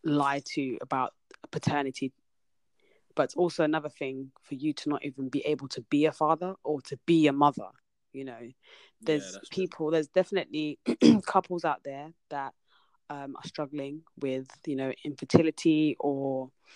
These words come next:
Speaker 1: you know, sometimes in the guy's case, low sperm count or,
Speaker 2: Yeah.
Speaker 1: you know,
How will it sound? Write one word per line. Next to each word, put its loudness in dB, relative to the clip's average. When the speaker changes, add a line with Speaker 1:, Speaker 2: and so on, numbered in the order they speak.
Speaker 1:
you 0
know, 2
sometimes 6
in 2
the 0
guy's 4
case, -8
low -8
sperm 0
count -8
or, -8
Speaker 2:
Yeah. -14
Speaker 1:
you -4
know, -10